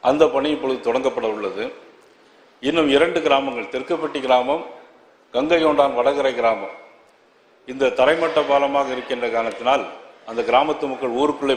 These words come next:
போக முடியாத சூழ்நிலை ஏற்படுகிறது. ஆகவே அதையும் மாண்பு அமைச்சர், அநேகமாக அது ஜி ஓ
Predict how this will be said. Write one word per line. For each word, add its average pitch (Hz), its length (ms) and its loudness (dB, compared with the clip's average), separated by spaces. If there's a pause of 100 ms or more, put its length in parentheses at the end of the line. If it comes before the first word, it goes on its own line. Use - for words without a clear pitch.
(120)
போக 143 180 4
முடியாத 135 360 4
சூழ்நிலை 127 380 -4
ஏற்படுகிறது. 104 600 -4 (200)
ஆகவே 110 380 -2 (800)
அதையும் 143 400 2 (180)
மாண்பு 127 240 4
அமைச்சர், 123 360 0
அநேகமாக 143 460 2
அது 135 200 2 (880)
ஜி 143 120 2
ஓ 160 140 6